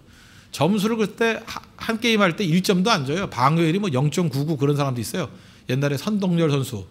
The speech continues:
선수 시절에 일 점이 안 될 때가 있었어요. 그럴 때 항상 표현하게 그랬어요. "저 선수는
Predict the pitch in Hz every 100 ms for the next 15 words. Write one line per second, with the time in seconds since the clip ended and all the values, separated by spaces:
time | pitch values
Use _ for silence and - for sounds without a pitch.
0 | - - 143 143 151 139 117 123 113 -
1 | - - - 156 190 170 135 160 156 160
2 | - 120 127 120 175 117 95 - - -
3 | 170 170 214 - 302 269 - 262 226 226
4 | 123 127 101 - 135 151 147 131 147 226